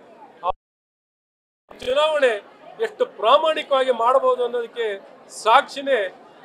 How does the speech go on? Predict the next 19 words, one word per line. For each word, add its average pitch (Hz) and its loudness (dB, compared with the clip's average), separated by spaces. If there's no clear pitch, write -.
ನಮ್ಮ 196 -4
ಬೆಂಗಳೂರು 208 -4
ಗ್ರಾಮಾಂತರ. 214 -4
ಮತ್ತು 269 -2
ರಾಜ್ಯದಲ್ಲೂ 254 0
ಒಳ್ಳೆ 226 -4
ರೀತಿ 226 -14
ಚುನಾವಣೆ 220 -6
ಆಗಿದೆ, 220 -10
ಇನ್ನೂ 262 -2
ಚೆನ್ನಾಗಿ 220 -4
ಮಾಡಬಹುದಿತ್ತು. 226 -4
ಕಾಂಗ್ರೆಸ್ನ 240 2
ಸಂಪೂರ್ಣವಾಗಿ 240 -2
ಕರ್ನಾಟಕದಲ್ಲಿ 226 -2
ತಿರಸ್ಕಾರ 240 -6
ಆಗಿದೆ. 233 -4
ಈ 214 -6
ಭ್ರಷ್ಟ 208 0